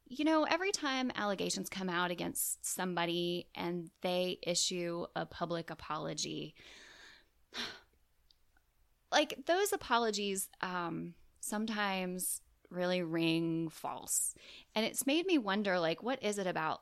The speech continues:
this way of apologizing that feels so hollow to me? Um, and what, what makes a good apology? Like, what's the difference between what,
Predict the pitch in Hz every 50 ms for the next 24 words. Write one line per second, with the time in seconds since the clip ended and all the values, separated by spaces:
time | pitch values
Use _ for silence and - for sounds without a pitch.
0 | - - 180 185 175 - - 170 175 170 165 165 160 - - 165 165 170 170 165
1 | 147 151 156 151 151 156 156 156 160 - - - - 180 175 175 - 160 160 -
2 | - - 156 156 190 220 240 277 - - 320 285 285 294 285 294 294 294 294 285
3 | - - - - - - 208 202 196 185 180 175 - - - 196 196 185 185 214
4 | 226 - - - - - - - - - 208 220 - - - 214 214 214 - -
5 | 214 196 170 185 180 196 220 220 220 220 208 220 220 233 226 240 240 240 220 -
6 | - 202 220 - - 233 208 190 196 - - - - - 185 - - 185 180 180
7 | 185 185 175 165